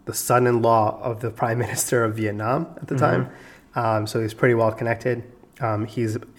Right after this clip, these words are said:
Speaker 1: working in a venture capitalist firm, um, that specializes in investing in Vietnam. Uh, obviously, he has connections. Uh,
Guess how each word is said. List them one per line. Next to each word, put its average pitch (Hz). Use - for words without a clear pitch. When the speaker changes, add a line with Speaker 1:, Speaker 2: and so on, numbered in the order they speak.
Speaker 1:
working 135
in 123
a 110
venture 120
capitalist 117
firm, 117
um, 107
that 110
specializes 117
in -
investing 123
in 151
Vietnam. 160
Uh, -
obviously, 107
he 117
has 107
connections. 151
Uh, 110